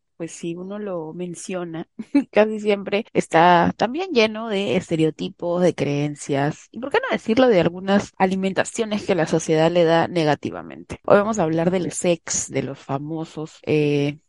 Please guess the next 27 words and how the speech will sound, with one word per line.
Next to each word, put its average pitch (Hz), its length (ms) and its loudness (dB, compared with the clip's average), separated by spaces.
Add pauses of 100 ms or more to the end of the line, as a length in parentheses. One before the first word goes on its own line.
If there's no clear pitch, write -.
(340)
chicos, - 440 -6
chiques, - 580 -4
este, - 480 -6
que - 100 -6
están 175 380 -4
ahí, 175 200 -2
pues, 185 240 -12
en 160 120 -4
nuestras 160 340 -8
vidas, 220 460 2
aunque 147 480 -4 (100)
se - 140 -14
supone 180 420 -10
que 170 140 0
un 165 80 -10
poquito 175 340 -6
menos 170 320 -6
ya 160 180 0
cuando 160 220 -8
forman 156 380 -10
parte 160 260 -6
de 156 80 -4
nuestro, 156 320 -16
de, 143 400 -8
de 170 100 2
nuestro 156 300 -6
pasado. 156 640 0